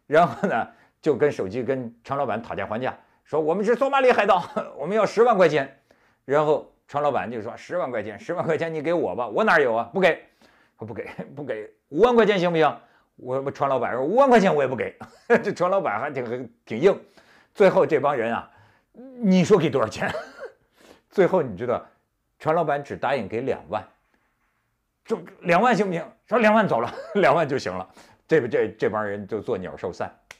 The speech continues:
然后这个船长呢，第一天遭遇了这个事儿，是吧？第二天呢，接着开船在船上走，哎呦，听后边喊，一看又是一个泡沫快艇，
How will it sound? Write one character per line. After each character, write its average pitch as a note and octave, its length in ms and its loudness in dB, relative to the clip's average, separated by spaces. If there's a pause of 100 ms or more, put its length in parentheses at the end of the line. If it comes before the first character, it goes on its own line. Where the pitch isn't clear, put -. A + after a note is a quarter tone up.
(880)
然 C#3 200 -2
后 D#3+ 100 0
这 C#3 80 -2
个 A#2+ 100 -4
船 C3 220 -10
长 D#2+ 180 -6
呢， G#2+ 220 -6 (880)
第 D#3 200 0
一 D3+ 60 0
天 D3+ 180 -4
遭 C#3 200 -2
遇 B2+ 120 -4
了 A2+ 120 -4
这 A2 80 -8
个 G#2+ 80 -6
事 A#2 140 -6
儿， - 200 -12
是 A#2+ 140 -8
吧？ G#2 260 -4 (480)
第 F3+ 80 6
二 D3+ 160 8
天 C3+ 180 -2
呢， A#2+ 140 -4
接 D3+ 240 0
着 A#2 140 -6 (240)
开 C3 160 -6
船 G#2 280 -8
在 A2 120 -14
船 G2+ 140 -14
上 G#2 80 -10
走， - 180 -18 (580)
哎 E4+ 600 4
呦， E4 180 -2
听 - 160 -6 (220)
后 G#3+ 200 6
边 D#3+ 160 6
喊， G2+ 260 -4
一 D3+ 100 -4
看 D3+ 200 -4
又 F3+ 160 -2
是 B2+ 120 -4
一 C3 80 -2
个 C#3+ 60 0
泡 C3+ 140 -4
沫 A#2+ 140 -4
快 B2 140 -2
艇， F2+ 120 -10